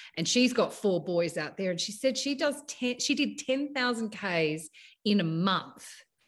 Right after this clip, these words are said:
on the road, four boys, taking them to football and, you know, for whatever else you have to do. But, if you, you know, you have to, you have to travel long distances to do anything when you're in the country. And that's just the,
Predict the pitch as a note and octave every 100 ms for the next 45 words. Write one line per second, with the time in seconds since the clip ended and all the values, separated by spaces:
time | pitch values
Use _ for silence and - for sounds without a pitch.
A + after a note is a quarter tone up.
0 | _ _ _ _ _ _ G3+ G3+ G3+ E3+
1 | F3+ D#3+ - - - - - - _ _
2 | A3+ - - _ C4+ A3 F3+ D3 D#3+ F3+
3 | - F3+ F3+ F3 D#3 E3 E3+ D3+ E3+ D#3+
4 | D#3+ D#3+ E3 E3+ D#3 D#3 G#3 G3 F3+ F3
5 | E3 E3 D#3+ - E3 - A3+ A#3 A3 -
6 | B3+ D4+ - B3 C#4 B3+ C4 C#4 D4+ D4+
7 | - C#4+ B3 C#4 - C#4+ C#4 - F3 D#3
8 | G#3 - G#3+ G#3+ G3 F#3+ - _ G3+ G#3
9 | A#3+ G3+ F3+ - E3 D#3+ D#3+ - - F#3
10 | F#3 F3 F3 F3 E3 - - - A3 F#3
11 | F3 E3+ F#3 F3+ A3 A3 F3 E3+ F3+ F3+
12 | - F3+ D3 - E3+ D3+